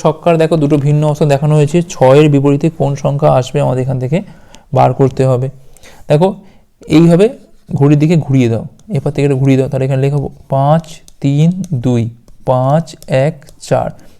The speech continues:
তাহলে তিনের বিপরীতে কে রয়েছে না এক, দুইয়ের অপোজিটে দেখো চার, তাহলে এখানে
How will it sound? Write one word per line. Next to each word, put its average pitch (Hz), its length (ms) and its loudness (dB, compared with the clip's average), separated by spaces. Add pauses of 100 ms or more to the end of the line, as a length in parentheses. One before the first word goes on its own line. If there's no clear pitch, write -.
(100)
তাহলে 131 220 -2
তিনের 147 220 2
বিপরীতে 156 300 2
কে 170 100 0
রয়েছে 135 220 0
না - 40 -6 (220)
এক, 151 80 0 (1040)
দুইয়ের 151 260 6
অপোজিটে 156 320 2
দেখো 147 120 -2 (140)
চার, 147 200 2 (500)
তাহলে 131 200 0
এখানে 139 160 2